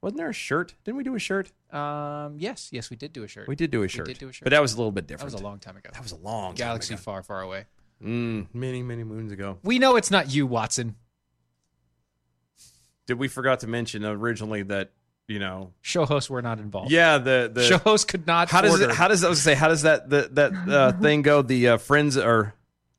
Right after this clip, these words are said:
Speaker 2: Family,
Speaker 3: Oh,
Speaker 2: uh,
Speaker 3: uh,
Speaker 1: family and friends of the network are not
Speaker 3: not
Speaker 1: eligible.
Speaker 3: included.
Speaker 1: Yeah.
Speaker 2: They're
Speaker 3: Yeah.
Speaker 2: not eligible to be
Speaker 1: Not
Speaker 2: included.
Speaker 1: eligible.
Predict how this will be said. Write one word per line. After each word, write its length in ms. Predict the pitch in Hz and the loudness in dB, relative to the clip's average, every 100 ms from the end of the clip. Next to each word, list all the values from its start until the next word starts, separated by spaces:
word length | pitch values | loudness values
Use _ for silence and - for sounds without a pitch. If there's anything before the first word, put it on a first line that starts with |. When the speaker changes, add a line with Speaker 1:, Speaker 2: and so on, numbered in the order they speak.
| _ - | _ -8
Speaker 2:
Family, 220 | - 135 202 | -4 2 4
Speaker 3:
Oh, 220 | 185 170 | 4 4
Speaker 2:
uh, 20 | |
Speaker 3:
uh, 360 | 165 165 180 175 | 2 2 2 2
Speaker 1:
family 360 | 175 190 208 196 | 4 4 6 6
and 120 | 180 | 4
friends 340 | 160 165 160 | 4 4 4
of 80 | 151 | 2
the 60 | 147 | 4
network 420 | 147 147 151 143 | 4 4 4 2
are 80 | 135 | 2
not 240 | 135 135 | 4 4
Speaker 3:
not 160 | 135 90 | 4 4
Speaker 1:
eligible. 460 | 139 143 135 147 147 | 4 4 4 4 2
Speaker 3:
included. 260 | 202 190 - - | 0 -8 -18 -2
Speaker 1:
Yeah. 360 | 120 117 110 | 4 6 6
Speaker 2:
They're 80 | 104 | 2
Speaker 3:
Yeah. 160 | 180 175 | 0 0
Speaker 2:
not 160 | 175 120 | 0 0
eligible 340 | 120 120 113 | -4 -6 -8
to 60 | 113 | -4
be 100 | 117 | 0
Speaker 1:
Not 120 | 127 | 4
Speaker 2:
included. 100 | 123 | 4
Speaker 1:
eligible. 420 | 127 123 123 131 | 4 2 0 0